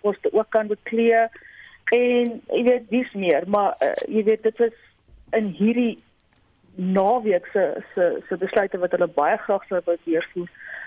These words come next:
wat hulle nie kon doen nie. En as mens kyk na die pogings wat hulle aanwend, eh, of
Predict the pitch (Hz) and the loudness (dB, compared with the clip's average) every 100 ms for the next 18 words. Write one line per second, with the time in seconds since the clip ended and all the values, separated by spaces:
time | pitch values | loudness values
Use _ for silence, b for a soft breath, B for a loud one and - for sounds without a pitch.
0 | B 185 202 196 196 202 208 196 180 180 | B -2 0 -2 -2 -2 -2 -4 -4 -2
1 | 185 - 202 202 B B _ _ _ _ | 0 0 0 -2 B B _ _ _ _
2 | _ 226 240 240 233 - - - 277 269 | _ -2 0 0 -2 -4 -8 0 0 0
3 | 240 226 208 - 262 269 - 226 - 190 | 0 0 -4 -2 0 0 0 -4 -4 -4
4 | 196 190 - 214 202 180 170 - - _ | -2 0 0 -2 -2 -2 -4 -6 -20 _
5 | 151 113 185 | -2 0 0